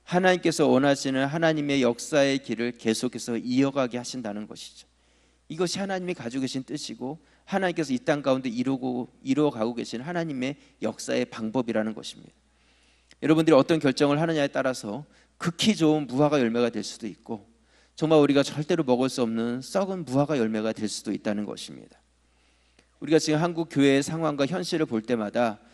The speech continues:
"어렵다, 힘들다, 전도가 안 된다." 이러한 이야기들을 우리가 너무 쉽게 듣고 있어요. 교회들마다 힘들어하고 지쳐하고 있는 그런 상황입니다. 여러분, 그렇다고 우리가 포기하겠습니까?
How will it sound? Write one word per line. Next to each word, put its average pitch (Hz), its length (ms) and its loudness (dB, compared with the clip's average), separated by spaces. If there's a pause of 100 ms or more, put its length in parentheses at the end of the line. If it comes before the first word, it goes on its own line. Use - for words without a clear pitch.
(180)
"어렵다, 113 680 -2
힘들다, 139 580 -2
전도가 117 460 0
안 98 120 -4
된다." 98 400 -10 (920)
이러한 156 320 2
이야기들을 123 720 0
우리가 113 540 -4 (420)
너무 151 220 -2
쉽게 - 320 -2
듣고 135 320 -2
있어요. - 300 -4 (640)
교회들마다 143 760 6
힘들어하고 151 580 2
지쳐하고 135 460 -4
있는 113 160 -4
그런 113 260 -6
상황입니다. 120 640 -8 (920)
여러분, 147 180 0
그렇다고 156 400 4
우리가 117 500 2
포기하겠습니까? 165 920 -4